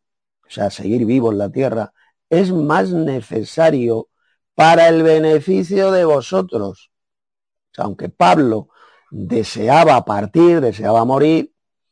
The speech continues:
pero se dio cuenta que querer vivo, seguir vivo aquí en la tierra, era más necesario para, para el bien, para el beneficio de estos hermanos,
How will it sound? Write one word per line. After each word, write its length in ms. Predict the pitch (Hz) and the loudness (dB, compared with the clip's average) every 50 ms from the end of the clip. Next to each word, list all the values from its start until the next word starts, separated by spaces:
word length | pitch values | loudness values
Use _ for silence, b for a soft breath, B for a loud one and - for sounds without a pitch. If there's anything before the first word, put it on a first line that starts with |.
| _ _ _ _ _ _ _ _ _ _ _ | _ _ _ _ _ _ _ _ _ _ _
pero 400 | 220 202 214 208 190 196 208 180 | 4 6 6 6 6 6 4 4
se 180 | - 156 127 | 2 0 0
dio 220 | 123 131 151 160 151 | 2 2 2 2 2
cuenta 480 | 196 175 175 175 175 147 - 123 123 | 2 2 2 2 2 2 2 0 0
que 160 | 117 120 113 82 | 0 -4 -6 -4
querer 480 | - 117 117 131 147 156 160 156 156 | -4 -4 0 2 2 2 2 2 0
vivo, 380 | 147 151 165 190 175 151 156 151 | 0 0 0 0 2 2 2 0
seguir 340 | - - 110 110 139 135 139 | 0 -4 -4 -2 -2 -2 0
vivo 240 | 151 151 147 147 | -2 0 2 2
aquí 180 | 143 139 139 143 | 0 0 0 0
en 100 | 139 135 | 0 2
la 140 | 139 131 131 | 2 2 2
tierra, 520 | 151 156 151 143 135 123 123 120 117 - _ _ _ _ _ _ _ _ _ _ _ _ _ _ _ _ _ _ _ _ _ _ _ | 2 2 2 2 2 2 0 0 -2 -4 _ _ _ _ _ _ _ _ _ _ _ _ _ _ _ _ _ _ _ _ _ _ _
era 380 | - 104 107 120 147 170 - _ | -6 -2 0 0 0 0 -2 _
más 420 | - 104 104 104 110 120 143 151 | -6 -6 -4 -4 -2 -2 -4 -4
necesario 720 | 156 156 156 143 - 104 98 - 160 - 214 190 147 - | -2 -4 -4 -4 -6 -8 -4 -2 -2 -2 0 -2 -2 -2
para, 300 | - 110 104 104 101 101 | -4 -4 -4 -4 -4 -6
para 240 | - - 87 95 92 | -8 -10 -8 -8 -8
el 80 | 92 98 | -6 -4
bien, 180 | 135 170 185 | -4 -4 -4
para 180 | 170 123 117 101 | -2 -2 -2 -2
el 80 | 101 101 | -2 -4
beneficio 560 | 98 95 95 95 104 - 127 120 139 180 170 | -6 -10 -12 -12 -12 -12 -12 -8 -6 -6 -6
de 80 | 139 | -6
estos 300 | 117 110 - - 147 131 | -8 -8 -10 -14 -12 -12
hermanos, 560 | 127 113 95 98 101 110 - 233 247 - - | -12 -12 -10 -10 -8 -8 -8 -8 -10 -12 -14